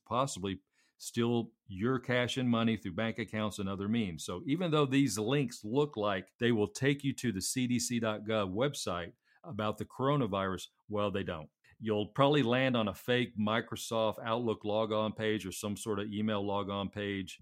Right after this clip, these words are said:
Tho-, those are to be created by the bad guys. And that's created for the sole purpose to steal usernames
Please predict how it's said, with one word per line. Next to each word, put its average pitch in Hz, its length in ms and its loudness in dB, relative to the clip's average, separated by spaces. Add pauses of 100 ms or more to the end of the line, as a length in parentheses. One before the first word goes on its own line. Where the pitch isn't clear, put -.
(140)
Tho-, 123 340 4
those 135 300 4
are 143 80 4
to 127 80 2
be 120 160 2
created 120 380 0
by 107 140 4
the 101 100 -2
bad 104 320 0
guys. 80 380 -8 (360)
And 101 160 -4
that's 127 400 2 (100)
created 120 440 0 (360)
for 107 120 -4
the 98 80 -6
sole 139 340 2
purpose 113 460 -2
to 98 100 -6
steal 104 260 -4
usernames 135 720 0